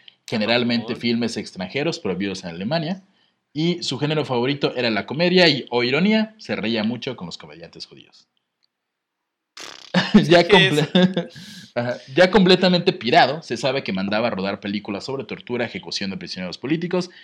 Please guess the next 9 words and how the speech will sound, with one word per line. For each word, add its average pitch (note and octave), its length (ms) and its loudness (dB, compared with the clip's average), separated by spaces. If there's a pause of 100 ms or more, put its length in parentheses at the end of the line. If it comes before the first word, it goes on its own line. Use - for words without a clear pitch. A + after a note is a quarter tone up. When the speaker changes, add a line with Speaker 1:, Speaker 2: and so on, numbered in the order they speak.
(200)
Speaker 1:
y A3+ 180 0
sus - 380 -10
asistentes D3+ 720 -4
le G2+ 140 -6
conseguían G2+ 500 -6
fotos A#2+ 360 -6
y F#2 60 -12
películas F#2+ 460 -8
porno. - 340 -14